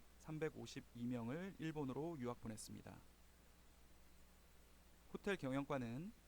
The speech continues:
삼백이십팔 명을 유학 보냈으며, 연계 대학 수는 열아홉 개, 국가 수는 일곱 개국에 해당됩니다. 호텔 조리과는 백육십육 명을 유학 보냈으며,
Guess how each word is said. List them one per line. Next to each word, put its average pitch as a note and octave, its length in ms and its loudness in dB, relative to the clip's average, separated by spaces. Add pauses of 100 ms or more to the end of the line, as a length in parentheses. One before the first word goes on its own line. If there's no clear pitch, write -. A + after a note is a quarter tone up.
(220)
삼백이십팔 E3 840 2
명을 D3+ 260 6
유학 A#2+ 180 4
보냈으며, A#2+ 640 0 (640)
연계 C#3 260 8
대학 C3+ 220 8
수는 D3+ 320 6
열아홉 B2 360 6
개, A2 220 -4 (580)
국가 C#3 280 4
수는 C#3+ 480 4
일곱 E3 260 4
개국에 C#3 380 2
해당됩니다. A2+ 680 -2 (1800)
호텔 G#3 260 8
조리과는 D3 720 4 (1600)
백육십육 C3+ 640 2
명을 C3 360 6
유학 B2 200 4
보냈으며, A#2 560 2